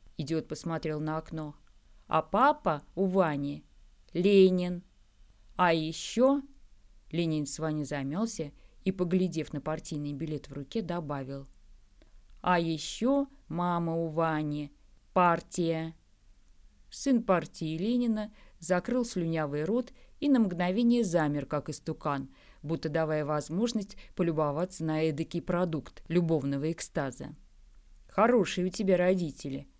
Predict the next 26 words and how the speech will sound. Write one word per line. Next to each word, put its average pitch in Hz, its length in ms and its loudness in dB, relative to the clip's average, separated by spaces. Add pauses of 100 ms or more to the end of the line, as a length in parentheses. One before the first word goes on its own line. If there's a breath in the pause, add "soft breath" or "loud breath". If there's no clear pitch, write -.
(120)
ничего 160 440 0
не 160 120 -2
скажешь", 135 560 -6 (160)
сказал 160 480 0
на 156 180 0
это 190 200 0
труп, 175 340 -2 (220 soft breath)
немного 165 340 -2
успокоившись. 156 840 -4 (640 soft breath)
"Но 220 260 0
всё-таки 208 440 -2
я 202 140 4
пойду, 190 520 2 (120)
а?" 190 220 -4 (840)
В - 40 -20
прихожей 220 480 -4
хлопнула 185 480 -4
дверь. 139 340 -8 (240)
Кто-то 170 320 -4
вскрикнул, 135 640 -8 (220 soft breath)
громко 165 360 0
протопал 165 560 -2
мимо 160 280 -2
комнаты. 139 640 -8 (580)
"Ну 156 180 -4
вот, 135 360 -10